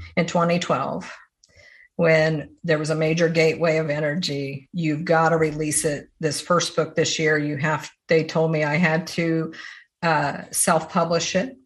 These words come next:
but that eventually the whole series would be picked up by a publisher. They've said it was gonna be turned into a movie. They've told me a lot of things. Um, and so I'm working on the second book, uh, which is Two Worlds, which is the continuation of her journey.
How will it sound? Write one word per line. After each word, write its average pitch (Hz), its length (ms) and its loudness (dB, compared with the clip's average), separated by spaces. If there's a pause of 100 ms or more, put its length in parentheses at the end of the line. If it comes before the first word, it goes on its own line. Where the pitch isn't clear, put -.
(120)
but 156 280 0
that 156 460 2
eventually 165 600 0
the 156 160 0
whole 156 300 0
series 160 420 0
would 160 140 -4
be 156 80 -2
picked 165 320 -4
up 156 120 0
by 165 140 0
a 160 80 2
publisher. 160 800 0
They've 156 240 -2
said 165 260 2
it 156 100 -2
was 160 220 -4
gonna 170 220 0
be 180 100 2
turned 175 260 0
into 185 260 4
a 202 40 6
movie. 160 480 2
They've 170 260 2
told 277 200 0
me 285 80 0
a 180 60 2
lot 156 160 2
of 151 100 -6
things. 185 480 0 (540)
Um, 175 520 2
and 196 160 2
so 214 140 2
I'm 208 100 4
working 190 240 2
on 208 140 2
the 220 40 2
second 175 480 -2
book, 147 340 0 (600)
uh, 156 220 0
which 165 200 2
is 196 120 4
Two 247 180 2
Worlds, 254 460 -2
which 165 220 0
is 160 200 0
the 175 80 -2
continuation 170 840 0
of 160 120 0
her 156 140 0
journey. 151 640 -4